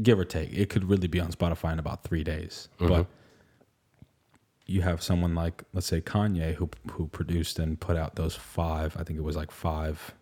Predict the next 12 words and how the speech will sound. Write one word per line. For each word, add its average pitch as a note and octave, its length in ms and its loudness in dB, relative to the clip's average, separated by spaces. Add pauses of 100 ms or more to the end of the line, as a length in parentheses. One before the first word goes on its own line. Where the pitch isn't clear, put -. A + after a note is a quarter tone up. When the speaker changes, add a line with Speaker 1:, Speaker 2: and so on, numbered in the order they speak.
(560)
Speaker 1:
different E2 340 -4
tapes. - 500 -4 (840)
You E2+ 100 -2
know, E2 80 0
you E2 120 0
got D#2+ 200 -4
Nas, D#2+ 640 -2 (140)
you D#2+ 100 -6
got, D#2 260 -2
um, D2+ 440 -4 (580)
Tiana E2 320 -2
Taylor E2 540 0